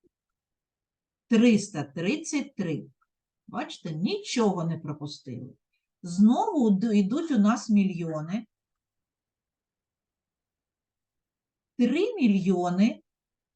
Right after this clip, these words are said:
триста тисяч. Бачите, нічого не кажуть про одиниці, тому ми замінюємо їх нулями. Третє. Знову три класи.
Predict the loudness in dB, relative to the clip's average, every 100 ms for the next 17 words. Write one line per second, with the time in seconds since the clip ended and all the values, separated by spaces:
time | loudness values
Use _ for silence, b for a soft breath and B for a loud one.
0 | _ _ _ _ _ _ _ 0 2 2
1 | 2 -2 -4 -4 -4 0 4 4 2 -6
2 | -8 -12 -18 _ _ _ _ _ _ _
3 | _ _ -4 0 0 0 0 2 4 2
4 | 0 4 4 4 2 2 -2 0 2 4
5 | 0 -2 0 4 4 4 4 4 2 -6
6 | -18 -20 _ _ _ _ 0 0 0 -4
7 | -8 -10 -10 -6 -2 2 2 2 0 0
8 | -4 -2 -2 0 -2 -4 -6 -10 -16 _
9 | _ _ _ 0 2 2 -2 -10 -10 _
10 | _ _ _ -12 -8 -6 -2 2 4 4
11 | 2 0 0 2 2 0 -6 -2 2 2
12 | 0 -6 -14 -14